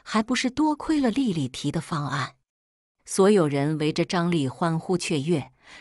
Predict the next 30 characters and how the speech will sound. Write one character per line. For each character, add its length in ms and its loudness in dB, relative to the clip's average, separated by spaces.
时 240 0
不 120 0
时 220 -2
的 100 2
幸 300 0
灾 160 0
乐 160 0
祸 220 -2
般 360 -2
看 300 -4
我 80 -6
一 280 -4
眼。 120 -8
我 140 4
没 200 4
理 160 -2
他 180 -4
们， 240 -4
继 200 0
续 180 -2
嗑 220 -4
着 120 -2
瓜 280 -6
子。 260 -8
就 160 2
那 120 6
帮 220 0
老 180 0
董 280 0
事 280 -2